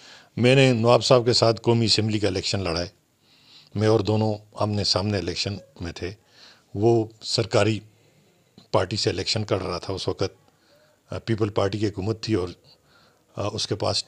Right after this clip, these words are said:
पीपल पार्टी का टिकट था, मेरे पास जमीयत उलमा इस्लाम का टिकट था। मैं, अ, दो महीने कैंपेन मैंने किए। आप बड़े बेदार किस्म के साफ़ी हैं, ज़ाहिर भी बड़ा बेदार किस्म का साफ़ी है।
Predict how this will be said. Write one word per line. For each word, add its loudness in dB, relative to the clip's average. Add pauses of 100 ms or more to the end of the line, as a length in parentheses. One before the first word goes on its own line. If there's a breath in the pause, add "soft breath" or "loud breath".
पीपल -2
पार्टी -4
का -4 (180)
टिकट 0
था, -4
मेरे -4
पास -4
जमीयत -6
उलमा -6
इस्लाम -6
का -8
टिकट -10
था। -12 (640 soft breath)
मैं, -2 (960)
अ, -4
दो 0
महीने -2
कैंपेन -2
मैंने 0
किए। -6 (1300 soft breath)
आप 0 (440)
बड़े 0 (920)
बेदार 4
किस्म -2
के -2
साफ़ी -4
हैं, -6 (920)
ज़ाहिर 0
भी 0
बड़ा 2
बेदार -2
किस्म -6
का -4
साफ़ी -8
है। -12